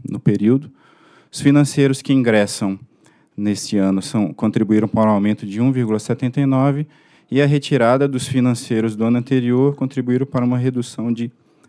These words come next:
menos dez vírgula noventa e sete por cento na tarifa. Em relação aos encargos setoriais, merece destaque aí o aumento do, da participação da C D E Uso, contribuindo com impacto de zero vírgula sessenta e quatro,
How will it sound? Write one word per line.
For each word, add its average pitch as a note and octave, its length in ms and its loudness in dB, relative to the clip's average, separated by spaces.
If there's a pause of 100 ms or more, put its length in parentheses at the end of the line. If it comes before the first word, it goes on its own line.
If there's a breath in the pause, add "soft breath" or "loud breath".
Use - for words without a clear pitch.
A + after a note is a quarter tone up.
menos A#2+ 420 0
dez A2+ 360 2
vírgula A#2+ 420 -4
noventa A2+ 440 -4
e - 20 -6
sete A2 320 -8
por A#2 160 -10
cento G2+ 340 -12
na G2+ 120 -8
tarifa. G#2 400 -12 (3000 soft breath)
Em C3+ 40 -12
relação C#3 380 0
aos D3 120 2
encargos B2 380 -2
setoriais, C3+ 1000 0
merece A2 460 -4
destaque G#2+ 560 -6
aí G#2 320 -2
o G#2+ 100 -6
aumento G2+ 600 -2
do, F2+ 340 -6
da F#2 140 -6
participação F#2+ 640 -6
da F#2+ 80 -2
C G#2+ 180 -6
D G#2 180 -2
E - 20 0
Uso, C#3 500 -4 (180)
contribuindo G#2+ 540 -2
com - 100 -8
impacto G2 480 -4
de G2+ 160 -8
zero G#2 380 0
vírgula F#2+ 320 -6
sessenta G#2+ 420 -10
e C3 60 -6
quatro, C3+ 540 -4